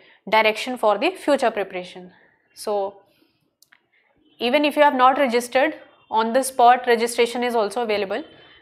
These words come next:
Come register yourself and test yourself, and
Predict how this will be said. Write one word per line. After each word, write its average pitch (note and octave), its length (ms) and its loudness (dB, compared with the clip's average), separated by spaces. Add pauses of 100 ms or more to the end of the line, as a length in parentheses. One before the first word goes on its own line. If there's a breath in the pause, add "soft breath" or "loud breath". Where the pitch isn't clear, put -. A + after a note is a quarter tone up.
(100)
Come B3 280 2
register G#3 420 -2
yourself A#3+ 460 -2
and A#3+ 180 -6
test - 260 -2
yourself, A#3+ 400 -4 (420)
and - 140 -8